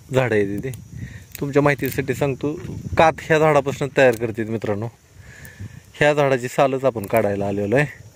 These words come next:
औषधामध्ये ह्याचं बरंच महत्त्व आहे. हे रक्तशोधक आहे. रक्ताच्या जेवढ्या जेवढ्या अडचणी येतात त्याच्यामध्ये हे चांगलं काम करतं.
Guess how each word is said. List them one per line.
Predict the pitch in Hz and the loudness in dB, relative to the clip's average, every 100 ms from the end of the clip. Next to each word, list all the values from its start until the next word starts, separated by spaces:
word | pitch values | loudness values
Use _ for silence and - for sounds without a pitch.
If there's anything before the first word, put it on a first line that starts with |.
| - - - - - - | -20 -20 -20 -20 -20 -2
औषधामध्ये | 120 113 117 113 113 110 | -2 2 2 2 2 0
ह्याचं | 113 110 | 0 2
बरंच | 120 113 | 2 4
महत्त्व | 120 120 - | 2 0 2
आहे. | 117 123 - - - - - - - | 2 2 -4 -20 -20 -20 -20 -20 0
हे | 131 127 | 4 4
रक्तशोधक | 135 - 131 135 107 | 4 0 2 2 2
आहे. | 92 90 - - - - - - - - - - - | -2 -8 -14 -18 -20 -20 -20 -20 -20 -20 -20 -12 -4
रक्ताच्या | 120 - 117 107 117 | -2 0 0 2 2
जेवढ्या | 120 113 107 | 4 4 4
जेवढ्या | 113 110 113 | 4 4 4
अडचणी | 117 110 113 110 | 2 0 0 0
येतात | 104 113 | 0 2
त्याच्यामध्ये | 123 113 110 107 | 2 2 0 0
हे | 117 147 151 - _ - | 2 2 0 -4 _ -2
चांगलं | 160 151 | 0 0
काम | 131 113 | 0 0
करतं. | 104 107 - | 0 -4 -4